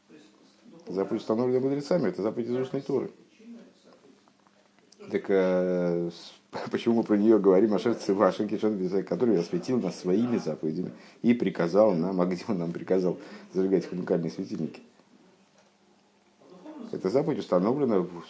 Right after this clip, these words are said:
су-, существенно, существенно позже дарования Торы. И вроде как и в-, там, Верейхан Цивону, где он нам приказал, Лавда и Райса, и, собственно,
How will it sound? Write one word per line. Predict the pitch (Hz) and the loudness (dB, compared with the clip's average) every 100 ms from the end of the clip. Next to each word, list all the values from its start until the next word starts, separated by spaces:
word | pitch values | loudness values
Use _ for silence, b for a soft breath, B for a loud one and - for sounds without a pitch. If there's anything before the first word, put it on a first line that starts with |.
| - | -18
су-, | - | -12
существенно, | 98 - 165 175 165 - 143 | -10 2 6 6 6 0 -4
существенно | 135 139 131 117 104 | -2 0 0 0 0
позже | 117 98 87 82 | 2 2 0 -2
дарования | 85 87 95 90 87 | 0 2 2 2 0
Торы. | 104 135 120 - - - - | 0 0 -2 -10 -20 -20 -8
И | 82 | -2
вроде | 85 92 101 92 | 2 6 6 6
как | 90 92 90 90 | 0 -2 0 0
и | 82 80 78 | 2 2 -2
в-, | - - - - | -8 -20 -20 -14
там, | - 80 - - - - - - - - - - - - 165 - 185 165 - - _ _ _ 147 151 180 - - _ _ - _ b b b - | -10 -10 -12 -14 -20 -20 -20 -20 -20 -20 -20 -20 -20 -20 -18 -16 -18 -20 -20 -20 _ _ _ -20 -18 -18 -18 -20 _ _ -20 _ b b b 2
Верейхан | 107 127 156 151 | 6 8 6 4
Цивону, | 123 117 101 107 117 | 4 6 8 6 6
где | 117 | 6
он | 131 | 8
нам | 120 | 6
приказал, | 113 113 113 98 90 87 101 104 90 | 4 4 4 4 4 4 4 2 2
Лавда | 92 95 101 104 120 | 2 6 6 8 6
и | 123 | 6
Райса, | 156 202 196 | 6 4 4
и, | 120 - - - - | 0 -2 -8 -12 -10
собственно, | - 85 87 | -10 -6 -6